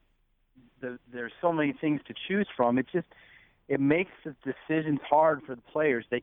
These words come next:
can't play them all, and even one like this with an iconic name on it and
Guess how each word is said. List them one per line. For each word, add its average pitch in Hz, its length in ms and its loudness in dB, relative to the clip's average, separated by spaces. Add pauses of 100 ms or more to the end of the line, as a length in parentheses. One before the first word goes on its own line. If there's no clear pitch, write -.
(140)
can't 143 220 -2
play 139 280 0
them 123 200 0
all, 123 420 2 (640)
and 117 420 -6
even 143 360 2
one 139 240 4
like 131 180 2
this 127 340 0 (300)
with 120 160 -12 (120)
an 113 100 -10
iconic 123 720 2
name 127 420 0
on 120 260 4
it 123 240 0
and 107 300 -8